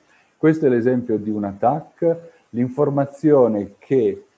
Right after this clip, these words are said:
ha il medico, in questo caso la collega che, che mi ha fornito, la dottoressa Capello delle Molinette, che mi ha fornito questa, questa immagine,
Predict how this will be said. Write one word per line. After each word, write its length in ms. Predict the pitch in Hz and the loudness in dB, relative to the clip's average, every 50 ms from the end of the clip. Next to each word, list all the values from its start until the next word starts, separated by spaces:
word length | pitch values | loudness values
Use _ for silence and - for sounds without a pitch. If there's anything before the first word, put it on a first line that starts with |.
| _ _ _ _ _ | _ _ _ _ _
ha 360 | - 131 131 117 101 - - - | -4 -2 -2 -2 -4 -4 -6 -4
il 200 | 131 120 120 117 | -2 -2 0 0
medico, 460 | 117 110 107 101 98 110 143 139 113 | -2 -2 -2 -2 -2 -2 -2 -4 -4
in 100 | 101 98 | -4 -4
questo 380 | 98 120 107 - - 104 98 - | -6 -6 -8 -8 -8 -10 -8 -4
caso 680 | - 117 113 107 98 90 90 92 87 85 85 85 85 - | -2 0 0 0 -2 -4 -6 -6 -6 -6 -8 -10 -12 -10
la 240 | 90 90 80 82 - | -10 -8 -8 -8 -8
collega 480 | - - 101 95 98 113 117 104 101 98 | -8 -8 -6 -4 -4 -4 -2 -2 -2 -4
che, 260 | 98 98 113 104 - | -6 -8 -10 -10 -10
che 120 | - 120 | -10 -8
mi 120 | 113 110 110 | -6 -6 -6
ha 60 | 110 | -6
fornito, 540 | 110 - - 110 110 117 127 123 113 101 104 | -6 -8 -8 -8 -6 -6 -6 -6 -4 -4 -4
la 60 | 101 | -6
dottoressa 540 | 98 107 104 - - 117 127 123 - 131 113 | -6 -8 -10 -8 -8 -8 -8 -8 -8 -10 -8
Capello 440 | - 120 110 - 123 123 113 110 101 | -8 -8 -6 -4 -4 -2 -2 -2 -4
delle 180 | 104 107 110 | -4 -4 -4
Molinette, 580 | 110 117 113 110 113 113 127 123 113 - - 95 | -4 -4 -6 -6 -4 -4 -4 -6 -6 -8 -8 -10
che 80 | 95 | -8
mi 120 | 98 107 113 | -8 -10 -10
ha 40 | 110 | -10
fornito 480 | 110 120 113 117 127 131 123 110 101 | -10 -10 -10 -8 -6 -6 -6 -6 -6
questa, 320 | 95 117 113 110 - 113 101 | -6 -8 -10 -10 -10 -10 -10
questa 280 | 123 117 113 - - | -10 -10 -10 -10 -12
immagine, 680 | 151 156 143 139 135 143 165 180 170 165 127 117 101 | -10 -10 -8 -6 -6 -6 -6 -6 -6 -6 -6 -6 -8